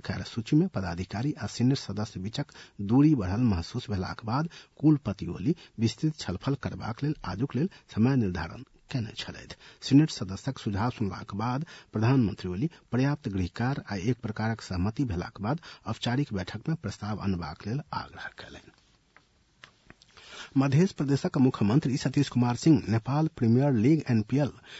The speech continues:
नेपाल में क्रिकेटक व्यावसायिक संभावना बढ़ाओल बतौलनि अछि। ओ एहन प्रतियोगिता सँ खेल पर्यटन के बढ़ावा देबाक आधार तैयार भेल उल्लेख कयलनि। एनपीएल में जनकपुर बुल्स जीत हासिल कयलाक बाद प्रतिक्रिया दैत मुख्यमंत्री सिंह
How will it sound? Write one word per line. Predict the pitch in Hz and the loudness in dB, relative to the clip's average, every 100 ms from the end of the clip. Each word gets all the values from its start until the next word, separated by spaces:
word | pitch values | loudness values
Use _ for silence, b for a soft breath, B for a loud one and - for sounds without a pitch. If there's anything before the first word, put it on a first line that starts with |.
| B | B
नेपाल | 113 110 107 156 | 2 2 2 2
में | 143 165 | 4 2
क्रिकेटक | 123 - 131 165 | -2 -4 -2 -2
व्यावसायिक | 143 110 110 98 123 - | 0 -2 -4 -4 -6 -4
संभावना | 110 92 98 120 147 | -2 0 2 4 4
बढ़ाओल | 104 87 87 87 - 139 | 2 -2 -4 -6 -10 -8
बतौलनि | 139 - - - | -6 -6 -10 -12
अछि। | - - - B B | -12 -14 -14 B B
ओ | 131 123 - | 2 2 2
एहन | 135 123 165 | 4 6 6
प्रतियोगिता | 180 123 - 101 143 151 | 6 0 0 0 0 -2
सँ | 131 156 | -2 -6
खेल | - 127 156 - | -4 0 0 -2
पर्यटन | - 92 - 139 | -6 -6 0 0
के | 147 | 0
बढ़ावा | 127 92 95 117 | -2 -2 -2 -2
देबाक | 117 104 117 - | -2 0 -2 -4
आधार | - 85 98 - | -8 -8 -8 -6
तैयार | 98 95 117 117 | -6 -6 -6 -4
भेल | 120 143 | -4 -4
उल्लेख | 143 151 - - | 0 -2 -2 -12
कयलनि। | - - - - - - 127 | -16 -16 -20 -18 -18 -4 6
एनपीएल | 135 - 151 180 | 6 8 4 6
में | 151 | 6
जनकपुर | 151 127 120 156 | 6 4 4 2
बुल्स | 135 120 127 - 98 | 2 0 -2 -4 -2
जीत | 127 165 | 2 2
हासिल | - 110 - 151 | 0 -6 -4 -4
कयलाक | - 92 - - | -4 -4 -6 -8
बाद | 92 101 151 B B | -6 -4 -6 B B
प्रतिक्रिया | - 120 - 135 156 160 | -6 -6 -2 0 2 2
दैत | 107 - 156 | -2 -10 -2
मुख्यमंत्री | 143 - 104 95 - 101 | 0 2 0 -2 -4 -4
सिंह | - | 2